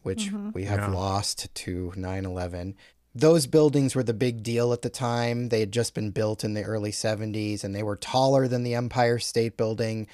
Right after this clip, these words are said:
Speaker 1: So it made sense that they wanted this King Kong to climb the tallest building in New York City, which were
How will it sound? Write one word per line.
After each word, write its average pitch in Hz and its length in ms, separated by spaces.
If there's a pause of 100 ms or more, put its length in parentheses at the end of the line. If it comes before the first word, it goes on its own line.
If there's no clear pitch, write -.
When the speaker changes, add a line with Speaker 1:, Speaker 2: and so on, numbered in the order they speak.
(320)
Speaker 1:
So 113 400
it 117 100
made 131 300
sense 117 420
that - 180
they 110 120
wanted 107 400
this 110 220
King 107 300
Kong 110 360
to 98 100
climb 110 480
the 120 120
tallest 170 680
building 127 400
in 113 120
New 110 80
York 107 300
City, 101 340
which 98 240
were 98 320